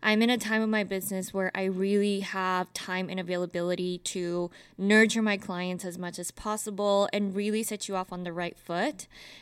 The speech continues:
And this is a work that personally has changed my life. It has really impacted the way that I show up on social media after years and years and years of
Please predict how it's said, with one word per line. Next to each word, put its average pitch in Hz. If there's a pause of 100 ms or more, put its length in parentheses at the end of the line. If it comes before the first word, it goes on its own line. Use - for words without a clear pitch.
(140)
And 190
this 190
is 226
a 269
work 202
that 185
personally 202
has 185
changed 185
my 185
life. 196 (400)
It 190
has 185
really 226
impacted 202
the 185
way 185
that 180
I 175
show 180
up 175
on 180
social 185
media 175
after 185
years 214
and 208
years 185
and 190
years 175
of 170